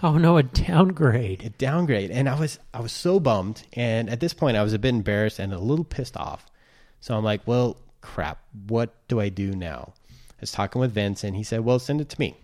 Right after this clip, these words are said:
Speaker 2: So I send it back to E V G A. They send it to Taiwan. Vince goes and tests it, and then he basically, for the lack of colorful words, called me
Speaker 1: <laughs>
Speaker 2: a bit of a, a noob. He said, "This is the best card I've ever seen."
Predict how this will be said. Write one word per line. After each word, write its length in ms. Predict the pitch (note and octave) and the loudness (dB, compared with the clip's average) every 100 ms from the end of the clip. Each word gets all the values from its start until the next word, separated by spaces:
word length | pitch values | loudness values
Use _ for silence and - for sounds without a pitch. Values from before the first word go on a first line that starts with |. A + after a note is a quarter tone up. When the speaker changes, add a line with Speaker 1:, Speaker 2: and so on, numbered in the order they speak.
| - | -20
Speaker 2:
So 100 | - | -12
I 60 | E2 | -12
send 200 | - G2 | -6 -4
it 40 | |
back 180 | A#2+ B2+ | -2 -2
to 80 | E3 | -2
E 40 | |
V 100 | E3 | -2
G 120 | D3 G2+ | -2 -2
A. 160 | F#2 | -2
They 140 | F#2 F#2+ | -2 -4
send 380 | - B2+ B2 | -4 -4 -2
it 180 | C3 - | -2 -4
to 100 | - | -10
Taiwan. 680 | B2 - C3 A#2 F#2 F2+ G2+ - - _ _ _ | -10 -6 -2 -2 -2 -4 -6 -14 -20 _ _ _
Vince 280 | G2 B2 C#3+ | -2 0 2
goes 240 | C#3 C3 | 2 2
and 120 | B2 | 2
tests 280 | - G2+ - | -4 -6 -4
it, 220 | G2 G2 - | -4 -4 -8
and 180 | - G2 | -6 -2
then 140 | A2 | 0
he 80 | A#2 | 0
basically, 420 | B2+ A#2+ - G#2+ F2+ - _ _ _ - _ _ _ _ _ _ | 2 0 0 -4 -6 -14 _ _ _ -20 _ _ _ _ _ _
for 180 | - - | -8 -6
the 100 | F2+ | -2
lack 220 | F2+ F#2+ | -2 -2
of 160 | G2 - | -4 -8
colorful 380 | - A#2 A2+ F#2+ | -2 -2 0 -4
words, 440 | F2 F2 G2+ - - | -2 -4 -6 -12 -16
called 300 | - F#2 F#2 C3 | -8 -6 0 2
me 100 | G3 F#3+ G3+ - - | 2 2 -2 -4 -14
Speaker 1:
<laughs> 340 | _ _ _ | _ _ _
Speaker 2:
a 60 | F2+ | -6
bit 180 | A2 G2+ | -2 0
of 220 | F#2 E2+ | 0 -2
a, 120 | F2 - | -6 -4
a 60 | |
noob. 500 | G#2 F#2+ F#2+ F2 G#2 B2+ - _ _ _ _ _ _ - | -6 -2 -2 -2 -2 -6 -12 _ _ _ _ _ _ -14
He 60 | G#2+ | -6
said, 180 | G#2+ G#2 | -4 0
"This 160 | C3+ | 0
is 120 | G3 | 2
the 80 | B2+ | 0
best 200 | F#2+ F#2+ | 0 -4
card 220 | - G2+ | -2 0
I've 100 | F#2+ | 0
ever 200 | G2+ F#2 | 0 -2
seen." 560 | F2 - D#3 F3 G2+ - | -4 -8 -6 -4 -6 -10